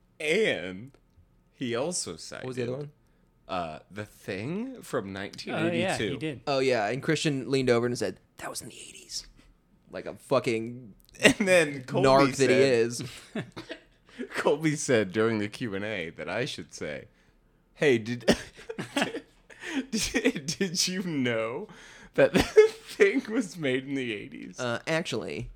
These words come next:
Speaker 1: Uh, actually.
Speaker 2: <laughs> Yeah.
Speaker 1: Did you know?
Speaker 2: <laughs> Not even a question, just a statement.
Speaker 1: <laughs>
Speaker 2: "Hey, did you know that you got that wrong, uh, when you said that in the intro of this, of this film?"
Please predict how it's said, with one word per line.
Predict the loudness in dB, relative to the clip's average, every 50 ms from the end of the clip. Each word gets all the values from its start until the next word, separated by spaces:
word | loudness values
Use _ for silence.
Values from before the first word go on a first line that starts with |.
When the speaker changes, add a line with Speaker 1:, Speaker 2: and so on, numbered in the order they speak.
| -18 _ -8
Speaker 1:
Uh, | -4 -2 -2 -2 -2 -2 -2
actually. | -2 -2 -2 -2 -4 -6 -8 -10 -14 -18
Speaker 2:
<laughs> | -20 _ -20 -20 _ _ -20 -14 -6
Yeah. | -2 0 2 2 2
Speaker 1:
Did | 0 0 -2
you | -2 -2 0
know? | 0 0 0 0 0 0 0 -2 -4 -10
Speaker 2:
<laughs> | -8 -2
Not | 2 4 6 6
even | 6 4
a | 4
question, | 4 2 2 2 0 -2 -6 -6
just | -6 -6 -6
a | -6
statement. | -6 -4 -4 -4 -4 -4 -6 -8 -8 -10 -16 -20 -20 _ _
Speaker 1:
<laughs> | _ _ _ _ _ _
Speaker 2:
"Hey, | 0 2 4 4
did | 2 2 0
you | 2
know | 2 2
that | 0 0 -2
you | -2 -2
got | 0 0 0
that | 0 0
wrong, | 0 0 0 0 0 -2 -4 -6 -6 -4
uh, | -2 -2 0 0 0 0 -2 -4 -4 -4
when | -4 -4 -4
you | -4
said | -4 -4 -4 -2
that | -2 -2 -2 -2
in | -4
the | -6 -6
intro | -4 -2 0 2 2
of | 2 0
this, | 0 -2 -4 -4 -8
of | -10 -10 -10
this | -8 -10 -8
film?" | -8 -8 -8 -10